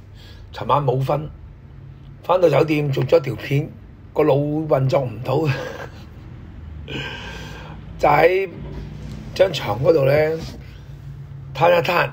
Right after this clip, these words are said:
一攤就攤咗一個鐘。咁但係事實上，放輕鬆啲啦。咁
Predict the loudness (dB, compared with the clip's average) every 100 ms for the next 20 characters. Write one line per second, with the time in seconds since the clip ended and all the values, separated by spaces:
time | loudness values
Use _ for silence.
0 | 2 2 2 2 2 4 2 0 2 2
1 | 2 -2 -2 -4 -10 -20 -20 -20 -20 -20
2 | -20 -20 -20 -10 -4 0 2 2 2 0
3 | 0 0 0 -2 -8 -18 -20 -20 -20 -20
4 | -20 -20 -20 -14 -12 -12 -14 -20 0 2
5 | 4 2 0 0 4 4 4 0 -4 -10
6 | -16 -20 -10 -2 0 0 -4